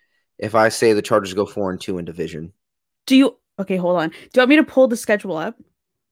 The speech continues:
Speaker 1: Yeah. Well, it's not, they, they don't have the actual schedule. They have, like, who they're playing.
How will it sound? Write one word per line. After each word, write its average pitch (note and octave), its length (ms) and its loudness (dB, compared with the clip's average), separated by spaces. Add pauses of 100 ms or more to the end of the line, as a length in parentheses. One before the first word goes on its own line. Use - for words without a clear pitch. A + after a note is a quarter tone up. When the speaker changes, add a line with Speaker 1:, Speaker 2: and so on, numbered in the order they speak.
(260)
Speaker 1:
Yeah. G#2 240 2 (120)
Well, C#3+ 160 4
it's D3+ 120 0
not, F3 200 4
they, D3 140 2
they D3 160 0
don't E3+ 80 4
have E3 100 4
the C3 120 4
actual A2 200 0
schedule. A#2 240 -4
They C3+ 60 2
have, C#3 100 -2
like, A#2+ 140 -2
who A#2+ 100 -6
they're G2+ 100 -4
playing. F#2+ 340 -10